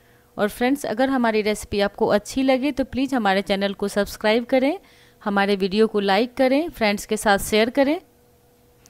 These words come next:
और आप भी ये रेसिपी एक बार ज़रूर ट्राई करें। आपको कैसी लगी हमारे कमेंट बॉक्स में ज़रूर बताएं। देखिए,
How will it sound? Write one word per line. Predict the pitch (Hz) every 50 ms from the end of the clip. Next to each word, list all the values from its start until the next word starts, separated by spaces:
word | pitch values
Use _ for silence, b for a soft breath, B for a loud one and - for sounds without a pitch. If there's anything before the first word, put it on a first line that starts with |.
| _ _ -
और | 214 -
आप | - 208 214
भी | 208 226 294
ये | 285
रेसिपी | 262 226 220 - 240 - - 214
एक | 208 202 190
बार | 190 202 202
ज़रूर | 190 190 202 190 247 285 262
ट्राई | - 262 240 233 233
करें। | - 240 226 240 285 370 - _ _ _ _ _ _ b b b b b b b -
आपको | 190 196 - 226 220
कैसी | - 214 208 208 - 262
लगी | 262 262 262 254 233 294
हमारे | 302 277 240 220 202 202 208 214
कमेंट | - 214 208 202 202 202 190 180
बॉक्स | 190 196 - - -
में | 202 196
ज़रूर | 185 196 208 254 247
बताएं। | 220 247 233 240 233 247 285 339 - - _ _ _ - - - - - - - _ _ _ _ _ _ _ _ _ _ _ _ _ _ _ _ _ _ _ _ _ _ _ _ _ _ _ _ _ _ _ _ -
देखिए, | 208 196 214 208 - - 226 214